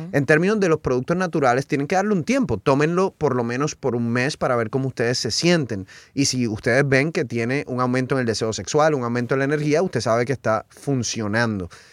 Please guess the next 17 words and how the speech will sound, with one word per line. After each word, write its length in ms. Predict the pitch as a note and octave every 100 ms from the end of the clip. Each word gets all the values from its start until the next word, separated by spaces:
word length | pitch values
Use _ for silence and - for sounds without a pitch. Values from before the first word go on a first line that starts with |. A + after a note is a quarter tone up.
| _
Eh, 220 | B2+ A#2+ -
pero 340 | - E3 F#3+ G#3
obviamente 760 | B2 C3 D#3 E3 F#3 D#3 C3+ A#2+
el 200 | A#2 G#2+
profile 760 | G#2 - D#3 E3 A#2+ G#2+ B2+ F3
de 300 | B2 B2 A#2+
los 160 | A#2 A#2
efectos 320 | G#2+ G#2+ C3
secundarios 500 | D#3 D#3+ D3+ B2+ C#3
cuando 180 | F3 C3+
estamos 340 | - A2+ B2
utilizando 480 | B2+ C3 B2+ B2+ B2+
algo 160 | C3 C3+
natural 500 | C#3 C#3+ C#3+ C3+ G3
es 80 | B2
mucho 380 | A#2+ B2+ B2
mejor 400 | A2 - G#3+ A#3